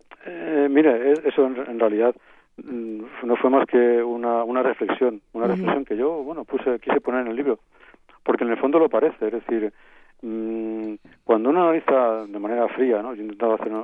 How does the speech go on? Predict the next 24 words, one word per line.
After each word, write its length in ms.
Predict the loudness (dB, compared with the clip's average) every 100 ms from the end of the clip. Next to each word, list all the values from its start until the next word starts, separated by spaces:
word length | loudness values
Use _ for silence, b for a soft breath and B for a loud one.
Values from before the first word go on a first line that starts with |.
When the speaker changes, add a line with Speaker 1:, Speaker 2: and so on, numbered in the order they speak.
| -8
Speaker 1:
hacerlo 300 | -4 -2 -2
en 60 | -4
el 120 | -2
libro, 300 | -2 -2 -4
¿no? 180 | -6 -8 B B B B
Eh, 480 | 0 2 2 2 -2 b b _
todos 160 | 2 4
los 120 | 4
argumentos 560 | 2 0 0 -2 -2 -2
que 100 | -2
se 80 | -2
esgrimen 400 | 0 0 0 -4
en 80 |
favor 300 | -6 -2 0 0
del 100 | -4
uso 180 | -2
de 60 | -2
biocombustibles, 760 | -2 -4 -12 -4 -2 0 -2 -8 b b _ -10
es 120 | -8 0
que 140 | 2
realmente 300 | 2 -2 -2
no 100 | -4
se 120 | -4
sostienen, 400 | -8 -2 -4 -4